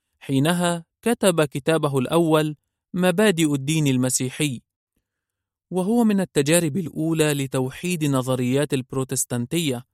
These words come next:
عبر التشديد على تقديس الكتب السماوية واعتبارها المرجع الأساسي للديانات. وخوفًا من القمع الذي سيطر على فرنسا،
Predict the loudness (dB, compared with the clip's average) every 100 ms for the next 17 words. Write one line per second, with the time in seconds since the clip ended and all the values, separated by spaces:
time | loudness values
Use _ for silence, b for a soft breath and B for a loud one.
0 | _ _ _ _ -2 0 2 2 0 -6
1 | -4 -2 0 0 0 2 0 0 -4 -6
2 | -4 -2 -2 -2 -4 -4 -4 -2 0 0
3 | 0 0 0 0 0 0 0 0 0 -2
4 | -2 0 0 0 2 2 0 0 2 2
5 | 0 -2 0 0 0 0 0 -2 -2 0
6 | 0 0 0 -4 _ _ _ _ _ _
7 | _ _ -4 0 0 2 2 2 2 -2
8 | -2 -2 0 0 0 0 0 0 0 -2
9 | -2 0 0 -2 -4 -4 -2 0 0 -2